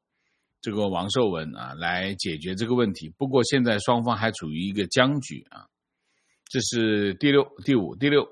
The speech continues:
德国之声报道，非营利组织国际人权服务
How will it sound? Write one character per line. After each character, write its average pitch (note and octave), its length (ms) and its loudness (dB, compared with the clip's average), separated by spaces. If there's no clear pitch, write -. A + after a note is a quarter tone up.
德 C#3+ 140 4
国 D3 120 0
之 C3+ 180 -6
声 C#3+ 160 2
报 C#3 140 8
道， E2+ 220 -2
非 E3+ 220 4
营 C#3 160 6
利 D3+ 140 2
组 A2 200 -2
织 B2 220 -2
国 A#2+ 240 4
际 B2+ 140 0
人 A#2 240 4
权 A#2+ 240 2
服 A#2+ 260 -2
务 - 240 -4